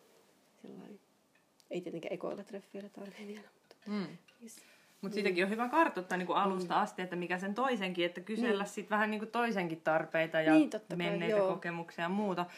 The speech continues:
Speaker 2: Että kun
Speaker 1: Mm.
Speaker 2: sitä kumppania valitsee, niin siinäkin, että se olisi mahdollisimman hyviä, hyvä match niinku tarpeiltakin sen takia, että sitten ei välttämättä
Speaker 1: Mm.
Speaker 2: tuu niin suuria ristiriitoja ja haasteita siinä kohtaa, kun
Speaker 1: Ihan tarpeettomasti, kun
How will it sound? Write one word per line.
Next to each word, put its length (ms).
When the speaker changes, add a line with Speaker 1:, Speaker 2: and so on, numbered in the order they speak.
Speaker 2:
Että 200
kun 120
Speaker 1:
Mm. 40
Speaker 2:
sitä 200
kumppania 600
valitsee, 720
niin 120
siinäkin, 420
että 140
se 100
olisi 140
mahdollisimman 640
hyviä, 300
hyvä 240
match 360
niinku 180
tarpeiltakin 800
sen 280
takia, 300
että 200
sitten 360
ei 120
välttämättä 360
Speaker 1:
Mm. 40
Speaker 2:
tuu 140
niin 160
suuria 380
ristiriitoja 640
ja 180
haasteita 540
siinä 300
kohtaa, 480
kun 220
Speaker 1:
Ihan 140
tarpeettomasti, 1000
kun 180